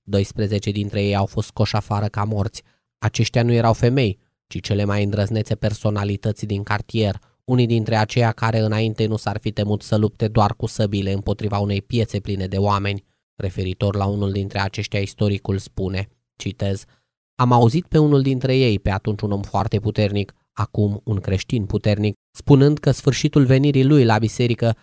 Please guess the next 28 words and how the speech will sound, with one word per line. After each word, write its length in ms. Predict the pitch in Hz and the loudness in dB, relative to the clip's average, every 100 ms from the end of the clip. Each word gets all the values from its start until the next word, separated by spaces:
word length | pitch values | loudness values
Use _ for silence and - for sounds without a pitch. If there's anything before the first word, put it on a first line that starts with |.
| _ | _
a 100 | - | -10
constat 460 | 113 107 104 113 - | -2 -2 0 -2 -2
în 80 | 110 | -2
a 60 | |
se 140 | 104 107 | -4 -6
sfătui 400 | - 110 113 110 | -4 -2 0 0
cu 120 | 120 | 0
tovarășii 540 | 110 113 110 110 - | 0 2 2 2 2
lui 240 | 107 110 110 _ _ | 4 4 2 _ _
cum 160 | - 101 | -10 -6
să 160 | 104 | -4
săvârșească 720 | 101 98 98 - 104 - - | -2 -2 -4 -2 -2 -2 -2
nelegiuiri.” 720 | 98 98 98 101 120 113 - _ _ _ _ _ | 0 0 0 2 2 0 -2 _ _ _ _ _
Lucrarea 460 | 113 113 151 170 156 | 2 4 4 4 2
s-a 160 | 147 | 0
întins 380 | 135 - 151 143 | 0 0 -2 0
prin 200 | 139 135 | -2 0
toată 260 | 135 131 135 | 0 0 -2
țara. 380 | 123 101 101 - _ _ - | -2 -2 -2 -6 _ _ 0
Până 220 | 117 113 | 4 4
în 140 | 113 | 4
o 80 | 113 | 4
mie 220 | 120 117 | 4 2
șase 280 | - 123 120 | 2 0 0
sute 220 | 117 120 | 0 0
douăzeci 340 | 123 120 120 113 | 2 4 4 0
și 100 | 123 | 0
șase, 440 | 151 127 104 | 0 0 -2